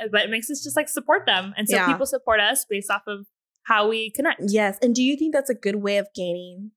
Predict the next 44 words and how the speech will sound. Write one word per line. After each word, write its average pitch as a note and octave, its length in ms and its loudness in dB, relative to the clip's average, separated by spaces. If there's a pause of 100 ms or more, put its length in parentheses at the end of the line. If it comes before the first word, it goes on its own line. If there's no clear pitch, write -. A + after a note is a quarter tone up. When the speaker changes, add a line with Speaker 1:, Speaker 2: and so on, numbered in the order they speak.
(220)
Speaker 2:
like, E3 300 -2
followers? G#3 600 2
Because G#3 320 -2
you, A#3+ 160 4
Speaker 1:
Absolutely. F4 500 4
Speaker 2:
you D#4 80 4
have F#4 80 4
a B3+ 40 2
big C#4 200 0
platform. F3 640 0 (500)
So, A#3+ 280 4
like, G3+ 340 2 (420)
how - 160 0
did C4+ 180 2
you C4+ 60 -2
gain A#3+ 200 0
your G#3 100 0
followers G3+ 480 -2
so F3+ 140 -8
fast? - 680 -8 (300)
Speaker 1:
So A#3 520 2
going G#3+ 300 -4
viral G3+ 340 0
on G#3+ 200 -4
TikTok G3 400 -8
a A3 60 -14
couple G3 240 -6
of G3 80 -4
times F#3+ 300 -2
Speaker 2:
Okay. G3 60 2
Speaker 1:
definitely G#3 340 0
did A3+ 300 -2
boost G3 480 -6
the G#3 80 -6
Instagram G3+ 760 -2
and G3 140 -12
the G3+ 60 -12
TikToks. G3 680 -4 (340)
Um, G#3+ 240 4
just G#3+ 160 -2
being C4+ 180 2
consistent C#4 640 -4
and G#3+ 200 -4
just - 360 -6